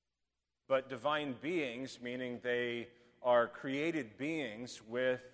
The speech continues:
a supernatural power and, uh, authority. And so the words that Scripture uses that you're familiar with,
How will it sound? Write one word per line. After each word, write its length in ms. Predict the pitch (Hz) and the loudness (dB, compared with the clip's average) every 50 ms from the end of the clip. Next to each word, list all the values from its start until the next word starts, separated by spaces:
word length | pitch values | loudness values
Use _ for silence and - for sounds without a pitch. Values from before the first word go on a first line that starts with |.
| - - _ _ _ _ - | -20 -20 _ _ _ _ -8
a 140 | 107 104 101 | -6 -6 -6
supernatural 1000 | - - - 180 180 180 - 180 160 135 135 135 139 - - - - 127 104 - - | -6 -4 -2 -2 -2 -2 -2 -2 -2 -2 -2 -2 -4 -6 -8 -6 -4 -4 -4 -4 -6
power 460 | - 147 139 160 175 196 208 208 214 - - - - - - _ _ _ _ _ _ _ _ _ _ - | -6 -2 2 4 6 6 6 4 2 -2 -8 -20 -20 -20 -20 _ _ _ _ _ _ _ _ _ _ -12
and, 760 | 113 120 120 120 120 120 120 117 117 117 117 113 113 110 - - - - - _ _ _ _ _ - | -8 -4 -2 2 2 4 4 4 4 2 0 0 -4 -6 -8 -12 -16 -20 -20 _ _ _ _ _ -4
uh, 380 | - 117 117 113 110 107 110 - | 2 4 6 6 6 6 4 2
authority. 720 | 117 117 - - - 156 156 170 165 147 127 107 98 85 78 - - - - _ _ _ _ _ _ _ _ _ _ - | 0 -4 -4 0 4 4 6 8 8 6 6 4 0 -4 -8 -12 -20 -20 -20 _ _ _ _ _ _ _ _ _ _ -8
And 280 | 127 123 123 123 123 117 | -4 -2 -2 0 -2 -2
so 680 | - - 143 135 131 127 127 123 123 120 120 127 - - - 117 | 2 6 8 10 10 10 10 8 6 6 4 2 0 -2 -4 -2
the 100 | 131 123 | 0 0
words 420 | 120 127 151 170 175 151 - - | 2 4 4 4 4 2 -2 -6
that 160 | - 135 120 | -8 -8 -8
Scripture 340 | - - 170 151 - - 139 | -6 -4 -6 -6 -6 -6 -10
uses 420 | 123 120 139 170 185 185 160 120 | -8 -6 -6 -6 -4 -6 -8 -10
that 160 | 113 123 120 120 | -10 -10 -10 -8
you're 120 | 120 117 | -8 -10
familiar 580 | - - 127 117 120 143 214 269 359 214 113 101 | -8 -8 -6 -4 0 2 2 2 0 -2 -6 -6
with, 300 | 90 87 87 101 147 | -6 -6 -6 -8 -8